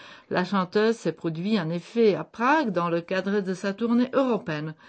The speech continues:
Pour privatiser ces lieux phares du patrimoine historique, la société Louis Vuitton République tchèque avait dû demander un permis de location qu'elle a reçu le onze juillet dernier après avoir signé un contrat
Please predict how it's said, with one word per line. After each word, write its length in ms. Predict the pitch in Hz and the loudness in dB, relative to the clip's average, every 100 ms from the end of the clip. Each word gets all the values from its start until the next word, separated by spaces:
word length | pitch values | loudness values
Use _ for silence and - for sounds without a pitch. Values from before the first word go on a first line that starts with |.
| - - - - | -20 -20 -20 -4
Pour 300 | - 226 202 | 2 4 2
privatiser 600 | - 285 277 254 247 220 | -2 0 0 0 0 0
ces 220 | 202 - 202 | 0 0 0
lieux 260 | 185 180 | 0 -2
phares 500 | 180 254 277 349 311 | -2 0 0 0 -2
du 140 | 185 180 | -4 -4
patrimoine 540 | 190 185 190 175 170 | -6 -6 -6 -4 -4
historique, 680 | - 240 - 208 190 190 - 220 - - - 254 | -4 -4 -2 -2 -2 -4 -8 -10 -10 -20 -6 -2
la 100 | 294 | 2
société 540 | 330 311 311 294 269 | 0 0 0 0 0
Louis 240 | 233 220 | 2 0
Vuitton 480 | 196 196 - 208 208 | -2 -4 -4 -4 -4
République 540 | - 170 175 185 185 185 | -6 -6 -6 -8 -10 -8
tchèque 280 | - 233 208 | -2 -2 0
avait 200 | 180 180 | -4 -4
dû 180 | 202 | -4
demander 480 | 233 233 208 202 165 | -2 -2 0 -2 -2
un 160 | - 190 | -4 -4
permis 400 | - 262 247 233 | -2 2 4 4
de 100 | 208 | 2
location 640 | 196 196 202 202 240 247 - - - - | 0 -2 -4 -4 -2 -2 -4 -16 -20 0
qu'elle 160 | 240 233 | 4 4
a 80 | |
reçu 340 | 220 220 - 277 | 2 -2 -2 -2
le 640 | 220 196 87 87 127 - 226 | 2 2 2 -4 -6 -4 0
onze 260 | 302 269 | 2 0
juillet 300 | 240 233 220 | 0 0 2
dernier 420 | 196 185 175 208 | 2 0 -2 0
après 300 | 277 - 190 | -2 -2 -4
avoir 280 | 170 165 165 | -2 -4 -6
signé 340 | - 233 233 285 | -4 2 2 2
un 120 | 196 | 0
contrat 560 | - 175 160 - 254 | -4 -8 -6 -2 -4